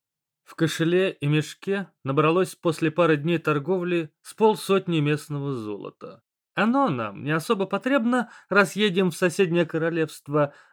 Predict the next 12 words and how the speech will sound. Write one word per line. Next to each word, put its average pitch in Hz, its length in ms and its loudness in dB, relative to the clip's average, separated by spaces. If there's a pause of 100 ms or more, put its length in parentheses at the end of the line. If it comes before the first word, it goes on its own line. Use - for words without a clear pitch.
но 165 160 -2
там 127 520 -6
его 143 320 -2
можно 175 420 -2
поменять, 160 760 -8 (100)
пусть 226 360 -6
и 202 40 -4
с - 140 -8
неким 160 420 0
убытком 117 640 -4
в 123 80 -4
итоге. 110 420 -6